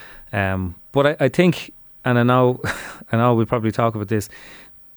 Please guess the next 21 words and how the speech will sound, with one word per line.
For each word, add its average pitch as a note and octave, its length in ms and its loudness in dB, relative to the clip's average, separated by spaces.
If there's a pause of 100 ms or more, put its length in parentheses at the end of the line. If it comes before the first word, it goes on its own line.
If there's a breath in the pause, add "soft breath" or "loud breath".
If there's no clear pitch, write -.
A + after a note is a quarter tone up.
the B2 80 -2
season D#3 400 4
is B2+ 180 2
now A#2+ 240 2
much A2 320 2
s-, B2 140 -2
shorter A2 400 0
for G#2 240 -6
intercounty G2+ 400 -8
players. F#2+ 480 -6 (300 loud breath)
So A2 500 0 (440)
the B2 100 -2
commitment C#3+ 400 2
is A#2 120 2
obviously A#2+ 300 2
full B2 320 0
on A#2 220 2
while G#2+ 180 0
they're G2+ 120 -2
there. G#2 420 0 (1000 loud breath)
But, A#2+ 200 2